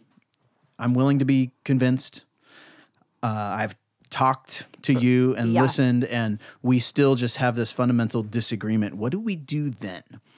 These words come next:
Speaker 1: Um, and before we land on the last point, uh, <laughs> which there, there's a number four, that's just kind of the, the final straw. But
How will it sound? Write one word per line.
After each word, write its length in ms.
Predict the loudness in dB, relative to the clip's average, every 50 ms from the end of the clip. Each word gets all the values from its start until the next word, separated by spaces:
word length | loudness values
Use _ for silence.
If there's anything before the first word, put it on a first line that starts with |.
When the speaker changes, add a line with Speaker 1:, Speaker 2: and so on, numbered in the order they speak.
| -20 -20 -20 -20 -20 _ _ _ -10
Speaker 1:
Um, 560 | -8 -8 -6 -8 -8 -10 -10 -10 -12 -14 -16 _ _ _
and 600 | -4 -2 0 0 0 0 0 0 -2 -2 -4 -8 -14 _ _ _ _ _ _ _ _ _ _ -8 -6
before 480 | -4 -4 -4 -6 -4 -2 0 0 0
we 400 | 0 0 0 0 0 -2 -4 -6 -12 _ _ -4
land 280 | -2 0 2 2 2
on 80 | 0 -2
the 80 | -2
last 420 | 0 0 2 0 0 -2 -8 -12 _ _ _ -14
point, 420 | -12 -10 -8 -8 -8 -10 -12 -16 -20 _ _ _ _ _ _ _ _ _ -20 -20 _ _ -12
uh, 280 | -10 -10 -10 -10 -12 -14 -16 -16 -16
<laughs> 160 | -18 _ -12
which 240 | -10 -10 -8 -4 -2
there, 160 | -2 -2 0
there's 180 | 0 0 2 2
a 60 | 4
number 220 | 4 4 2 2
four, 400 | 0 0 0 0 2 0 -2 -2 -6
that's 180 | -8 -8 -8
just 200 | -8 -8 -8 -6
kind 160 | -4 -4 -4 -4
of 80 | -4
the, 200 | -6 -8 -10 -12 -10
the 140 | -10 -8 -6
final 320 | -2 0 2 2 2 0 -2
straw. 340 | -4 -6 -6 -6 -8 -10 -12 _ -20 -20 -20 -20 -20 -20 -20 -14 -4 0
But 240 | 2 2 2 0